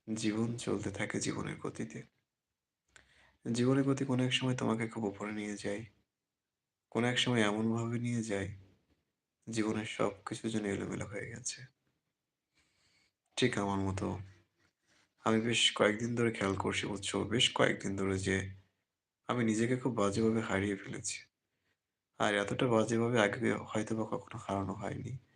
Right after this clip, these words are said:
আহ, কেমন, কেমন যেন সবকিছু যেন হারিয়ে যাচ্ছে। আহ, তো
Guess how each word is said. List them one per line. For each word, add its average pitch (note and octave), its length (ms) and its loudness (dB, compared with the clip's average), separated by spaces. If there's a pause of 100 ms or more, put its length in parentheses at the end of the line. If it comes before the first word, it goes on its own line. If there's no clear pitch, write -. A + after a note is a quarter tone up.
(760)
আহ, G2+ 480 0
কেমন, A#2 280 2
কেমন B2 220 2
যেন B2 140 2
সবকিছু G2+ 520 -4
যেন A2+ 140 0
হারিয়ে G2 400 2
যাচ্ছে। G2 500 -2 (1400)
আহ, G2 320 2 (720)
তো A2 280 2